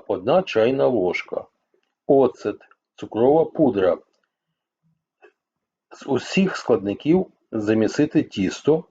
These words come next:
соду погасити оцтом. Сформувати кульки діаметром п'ять сантиметрів,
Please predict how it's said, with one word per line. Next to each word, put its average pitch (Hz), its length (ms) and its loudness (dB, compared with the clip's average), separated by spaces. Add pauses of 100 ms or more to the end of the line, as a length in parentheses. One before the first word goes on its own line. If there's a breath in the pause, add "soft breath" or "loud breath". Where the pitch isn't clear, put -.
(300)
соду 180 480 0
погасити 104 880 -2
оцтом. - 580 -2 (840 soft breath)
Сформувати 123 680 2 (640)
кульки 117 460 -2
діаметром 117 760 2
п'ять 113 280 0
сантиметрів, 98 840 -2